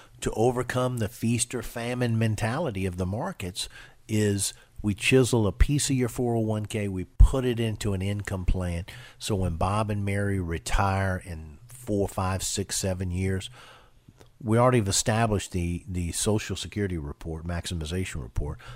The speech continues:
Now we have the income plan that says, "Hey, now Bob and Mary with Social Security and with the fixed index annuity, they're gonna retire with seventy-five thousand dollars a year of income for the rest of their lives."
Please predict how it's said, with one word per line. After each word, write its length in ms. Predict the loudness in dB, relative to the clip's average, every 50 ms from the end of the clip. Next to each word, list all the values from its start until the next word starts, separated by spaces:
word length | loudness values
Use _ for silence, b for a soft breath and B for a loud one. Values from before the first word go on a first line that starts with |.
| B B B
Now 160 | 0 2 4
we 140 | 6 6 6
have 140 | 4 4 2
the 140 | 2 2 2
income 360 | 2 2 2 0 0 0 0
plan 360 | -2 -2 -2 -2 -4 -4 -4
that 120 | -4 -2 -2
says, 280 | 0 0 0 -2 -4
"Hey, 260 | -4 -2 -2 -2 -4 -6 b b b b b
now 180 | -2 -2 0
Bob 300 | 0 0 -2 -2 0 0
and 160 | -2 -2 -2 0
Mary 280 | -2 0 0 -2 -2
with 160 | -4 -6 -6
Social 400 | -8 -6 -4 -4 -4 -4 -4 -6 -6
Security 520 | -6 -6 -8 -6 -2 0 0 0 0 -2
and 80 | -2 -4
with 100 | -6 -8
the 80 | -10 -10
fixed 320 | -8 -8 -8 -6 -4 -4
index 400 | -2 -2 -2 -2 -4 -4 -4 -4
annuity, 420 | -2 -2 0 0 0 0 -2 -4 -6 B B B B B -8 -2 0
they're 120 | 2 2
gonna 160 | 4 4 2
retire 420 | 2 0 0 2 2 2 4 4 2
with 120 | 2 4
seventy-five 600 | 4 4 4 4 4 2 0 0 0 -2 -2 -2
thousand 380 | -2 -2 -2 -2 -2 -4 -4 -4
dollars 280 | -2 -2 -4 -4 -4
a 40 | -4
year 160 | -4 -2 -2
of 100 | -4 -2
income 400 | -2 -4 -4 -4 -4 -4 -6 -4
for 140 | -6 -6 -8
the 80 | -6 -6
rest 280 | -6 -6 -8 -8 -12 -12
of 80 | -10
their 140 | -8 -8 -8
lives." 540 | -8 -8 -10 -12 -14 -16 -18 -18 -16 -16 -18